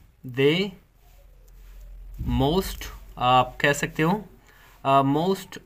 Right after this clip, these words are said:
अ, beautiful, beau-, beautiful glasses,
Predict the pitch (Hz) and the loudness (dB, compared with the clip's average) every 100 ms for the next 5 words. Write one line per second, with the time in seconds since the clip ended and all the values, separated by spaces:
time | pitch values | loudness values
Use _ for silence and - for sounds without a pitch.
0 | 135 135 139 139 143 - - - 139 120 | -2 2 6 6 6 2 -10 -12 -8 2
1 | 135 135 - 131 120 135 160 - - _ | 2 2 -4 -2 0 0 -2 -10 -20 _
2 | _ _ _ _ _ _ _ _ _ _ | _ _ _ _ _ _ _ _ _ _
3 | _ _ _ 131 117 131 165 165 139 147 | _ _ _ -18 -8 -6 -6 -6 -8 -8
4 | 139 127 135 135 - 226 226 - - - | -4 2 2 2 -4 -6 -8 -16 -20 -20
5 | _ _ _ _ _ _ _ _ _ - | _ _ _ _ _ _ _ _ _ -20
6 | - 151 175 220 - - - - 131 120 | -8 -2 0 -2 -6 -20 -20 -16 -12 0
7 | 127 123 123 120 - 170 123 107 | 2 8 8 8 2 4 4 0